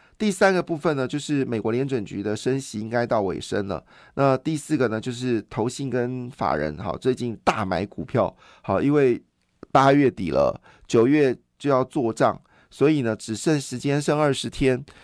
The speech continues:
所以这二十天呢，各家投信一定要把绩效拉高，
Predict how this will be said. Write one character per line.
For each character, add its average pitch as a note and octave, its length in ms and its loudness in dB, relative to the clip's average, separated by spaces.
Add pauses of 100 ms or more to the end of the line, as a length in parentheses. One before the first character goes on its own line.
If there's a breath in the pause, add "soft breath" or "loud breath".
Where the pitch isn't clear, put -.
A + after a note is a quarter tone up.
(120 loud breath)
所 - 140 4
以 E3+ 40 6
这 E3+ 120 4
二 F#3 100 6
十 - 140 -8
天 E3+ 180 0
呢， D3+ 140 -2
各 D#3+ 100 -2
家 D3+ 200 2
投 C#3 180 -4
信 C#3 200 -6
一 - 20 -4
定 C#3 80 -2
要 B2+ 100 0
把 F#2 140 -2
绩 A2 160 -8
效 A#2 180 2
拉 G#2+ 200 2
高， F#2+ 320 0